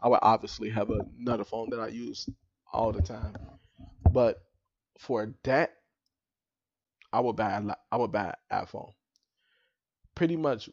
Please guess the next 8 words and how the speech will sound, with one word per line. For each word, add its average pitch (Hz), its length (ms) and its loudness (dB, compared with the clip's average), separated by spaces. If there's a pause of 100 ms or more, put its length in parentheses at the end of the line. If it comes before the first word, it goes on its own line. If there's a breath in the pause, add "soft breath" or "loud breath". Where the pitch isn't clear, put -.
(140)
you, 123 320 -8 (360)
the, 120 480 -2 (120)
it's, 143 200 0 (280)
the 127 120 -2
laptop 143 640 6
is 123 200 -14
a 98 60 -12
shell. - 680 -6